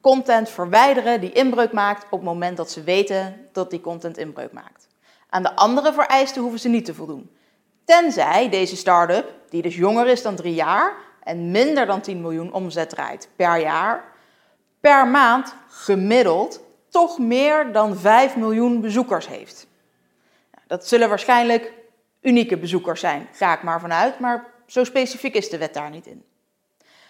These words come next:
Als er dus meer dan die vijf miljoen bezoekers per maand zijn, dan is er nog een extra vereiste. In dat geval moet namelijk zo'n start-up ook voorkomen dat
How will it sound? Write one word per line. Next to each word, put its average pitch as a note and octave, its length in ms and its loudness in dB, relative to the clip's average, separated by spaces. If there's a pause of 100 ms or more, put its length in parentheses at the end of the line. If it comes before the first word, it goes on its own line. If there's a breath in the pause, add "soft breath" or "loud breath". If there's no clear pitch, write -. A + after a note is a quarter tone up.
(160 soft breath)
Als A#3 200 6
er A#3 80 0
dus A3 160 0
meer B3 400 2
dan A3 140 2
die G3 160 -4
vijf G3 320 2
miljoen F3+ 300 -8
bezoekers F3 540 -6 (120)
per F#3 260 2
maand G#3+ 340 0
zijn, B3 440 -2 (500 soft breath)
dan A3 260 2
is C4 120 -2
er C4+ 100 0
nog C4+ 140 -2
een C#4 180 -4
extra E3 420 -4
vereiste. - 500 -12 (500)
In A3+ 220 0
dat D#4 260 8
geval G3+ 640 4
moet B3+ 200 -4
namelijk A#3 380 0
zo'n B3 160 -8
start-up B3+ 420 -2
ook C#4 280 2
voorkomen A3 880 2 (260)
dat G#3+ 380 2